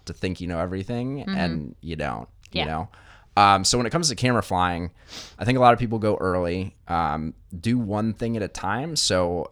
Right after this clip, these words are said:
Speaker 1: introduce one piece at a time. So, like, you know, put on a GoPro first. Okay, you got the GoPro on. Now put on a ring sight. Okay, you got the ring sight on. Now put on, uh, the camera, but don't put on your tongue switch yet.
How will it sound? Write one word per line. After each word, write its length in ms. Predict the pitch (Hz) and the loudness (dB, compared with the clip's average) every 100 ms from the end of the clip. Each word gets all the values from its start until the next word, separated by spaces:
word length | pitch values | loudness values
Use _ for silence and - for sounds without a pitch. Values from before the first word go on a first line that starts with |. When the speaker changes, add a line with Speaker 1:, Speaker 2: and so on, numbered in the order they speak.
| - | -6
Speaker 1:
introduce 460 | 104 107 101 92 | -6 -4 -6 -4
one 260 | 95 95 92 - | -4 -4 -4 -6
piece 300 | - 90 82 | -8 -6 -6
at 80 | 76 | -8
a 40 | |
time. 380 | 76 67 58 62 | -8 -10 -10 -6
So, 220 | - 80 | -4 -2
like, 340 | 78 73 - - | -4 -4 -8 -14
you 140 | 85 | -10
know, 200 | 82 82 - | -8 -10 -12
put 140 | - 92 | -4 -4
on 100 | 92 | -2
a 60 | |
GoPro 360 | 87 90 85 73 | -4 -2 -2 -4
first. 440 | 73 58 - - | -6 -6 -6 -6
Okay, 320 | 87 82 76 - - - - | -6 -6 -6 -8 -20 -20 -10
you 100 | 90 | -2
got 200 | 95 101 | 0 0
the 80 | 95 | 0
GoPro 320 | 117 113 92 | 0 2 0
on. 340 | 82 71 76 - - - - - | 0 -2 -6 -12 -20 -20 -20 -8
Now 240 | 87 101 | 2 2
put 100 | 98 | 4
on 140 | 101 90 | 2 0
a 80 | 76 | 0
ring 220 | 85 80 | -2 0
sight. 340 | - 58 50 - - | 0 -2 -6 -12 -8
Okay, 240 | 87 90 | -6 -4
you 100 | 78 | -6
got 160 | 78 76 | -6 -6
the 80 | 80 | -4
ring 200 | 110 107 | -2 0
sight 180 | 87 | 0
on. 400 | 80 71 69 78 - | 0 -2 -4 -6 -6
Now 240 | 80 85 85 | -2 0 0
put 160 | 85 | -2
on, 540 | 78 76 69 78 85 - - - | -2 -4 -4 -6 -8 -12 -18 -12
uh, 440 | 64 55 53 - - | -8 -8 -8 -12 -12
the 80 | - | -4
camera, 400 | 113 95 67 69 | -2 -2 -2 -4
but 280 | 82 73 | -4 -4
don't 280 | 85 90 - | -4 -4 -4
put 160 | - 82 | -4 -2
on 320 | 80 78 78 | -2 -2 -6
your 80 | 76 | -6
tongue 180 | 123 117 | -4 -2
switch 300 | - - - | -4 -6 -8
yet. 240 | 50 | -10